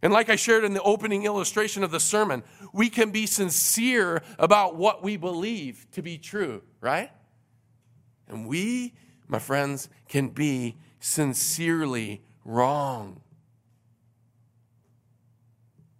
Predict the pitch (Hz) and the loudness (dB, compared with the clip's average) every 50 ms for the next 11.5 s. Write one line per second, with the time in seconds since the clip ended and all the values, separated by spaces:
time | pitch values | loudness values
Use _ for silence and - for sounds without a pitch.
0 | _ _ _ _ _ _ _ _ _ _ _ _ _ _ _ - _ 131 151 160 | _ _ _ _ _ _ _ _ _ _ _ _ _ _ _ -10 _ 2 2 2
1 | 160 156 175 185 180 156 135 131 170 156 185 190 185 - - 170 151 147 - - | 4 2 2 0 0 -2 0 -2 2 2 4 2 2 0 -4 -4 -4 -4 -6 -6
2 | 156 147 147 - - 180 170 175 175 151 151 147 - - 160 151 147 143 143 - | -8 -6 -6 -4 0 0 0 0 0 -4 -8 -10 -8 -6 -6 -4 -4 -6 -6 -8
3 | - - _ _ _ _ _ _ 151 156 147 - - - 170 165 170 147 _ - | -14 -18 _ _ _ _ _ _ 0 0 0 -4 0 2 2 2 2 -2 _ -14
4 | - 175 175 165 156 151 131 127 - - - - - - - 180 208 214 208 196 | -8 -6 -4 -2 0 -2 -2 -4 -8 -20 -20 -20 0 4 6 6 6 4 2 -2
5 | 202 208 202 190 190 190 190 208 202 196 - 185 180 185 - - - 165 185 202 | -2 0 0 2 2 4 4 4 2 2 0 -2 -2 -2 -2 -2 0 2 4 4
6 | 208 202 180 165 170 - - 190 180 - 170 190 185 143 123 175 196 214 208 202 | 4 2 0 -2 -4 -2 -2 0 0 0 -2 -2 -4 -2 0 0 2 4 4 4
7 | 190 196 185 - 165 185 202 196 165 160 - - - - 208 208 202 - - 180 | 4 2 2 4 2 2 4 2 0 -2 -2 -2 0 0 0 0 0 0 -2 0
8 | 170 165 160 151 - - - - _ - _ _ _ - 208 226 226 220 214 202 | 0 0 0 -2 -6 -12 -16 -20 _ -20 _ _ _ 4 6 6 6 6 6 6
9 | 185 180 170 156 - - - _ - 151 160 156 - - - - 233 220 226 226 | 6 4 4 2 -2 -12 -20 _ 4 4 4 4 4 -6 0 4 6 8 8 8
10 | 220 214 185 160 147 151 160 156 - - - _ - 170 165 165 156 143 190 202 | 6 4 2 0 0 0 -2 -4 -6 -12 -14 _ 4 4 4 4 0 4 6 8
11 | 202 202 196 180 156 127 113 110 98 | 8 8 8 6 6 4 2 -2 -6